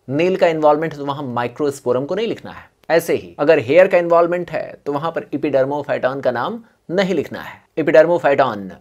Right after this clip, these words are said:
कहां पर स्किन और नेल को इन्वॉल्व करता है, ये बात हम लोगों ने डिस्कस किया है। तो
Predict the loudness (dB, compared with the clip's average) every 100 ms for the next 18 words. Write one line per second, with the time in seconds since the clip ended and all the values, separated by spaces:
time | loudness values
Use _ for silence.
0 | _ -4 -2 -4 -6 -8 -6 -2 0 0
1 | -2 -2 -2 -2 -4 -6 -10 -12 -16 -18
2 | -16 -4 0 0 -2 -8 -6 -6 -8 -6
3 | -2 -2 -2 -6 -8 -14 -18 _ 2 4
4 | 2